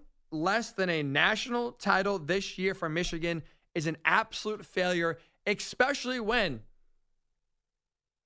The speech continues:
a blank storm is approaching. Can't say the word, I'm gonna get fired. You can use your imagination, uh, on what people would say there before the word storm starts with an S. Because this N C A A investigation is still ongoing.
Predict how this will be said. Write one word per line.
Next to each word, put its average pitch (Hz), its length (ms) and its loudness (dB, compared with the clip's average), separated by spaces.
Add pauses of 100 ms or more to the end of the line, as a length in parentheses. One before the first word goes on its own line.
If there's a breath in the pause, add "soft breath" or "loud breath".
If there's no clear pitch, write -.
(580)
a 185 100 4
blank 196 400 2
storm 131 580 0 (220)
is 165 140 0
approaching. 151 540 -2 (760)
Can't 190 180 2
say 196 80 0
the 180 100 0
word, 170 140 0
I'm 151 120 -2
gonna 147 120 -2
get 135 140 -4
fired. 113 300 -6 (280)
You 151 100 -6
can 170 140 -4
use 170 160 -2
your 165 60 0
imagination, 131 680 -2 (380)
uh, 135 40 -6
on 127 420 0
what 151 200 -4
people 147 220 -4
would 131 140 -4
say 135 220 -2
there 123 220 0
before 135 680 -4
the 135 100 -4
word 127 240 -4
storm 127 480 -2 (300)
starts 156 260 0
with 127 100 -4
an 120 60 -2
S. - 260 -10 (500)
Because 175 520 2
this 220 260 2
N 226 220 2
C 233 260 0
A 202 200 0
A 196 40 2
investigation 190 760 -2
is 165 100 -4
still 202 180 0
ongoing. 139 420 -2